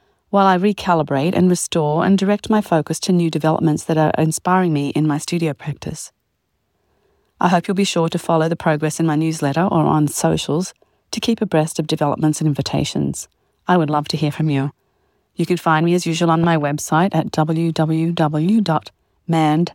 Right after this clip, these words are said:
art dot c a or at Mand Art Canada on Instagram.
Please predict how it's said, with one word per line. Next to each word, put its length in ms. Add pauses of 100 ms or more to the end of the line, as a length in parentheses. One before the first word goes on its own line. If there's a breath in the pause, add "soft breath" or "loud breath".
art 340 (120)
dot 240
c 200
a 300 (460)
or 200
at 160
Mand 300
Art 180
Canada 420
on 100
Instagram. 560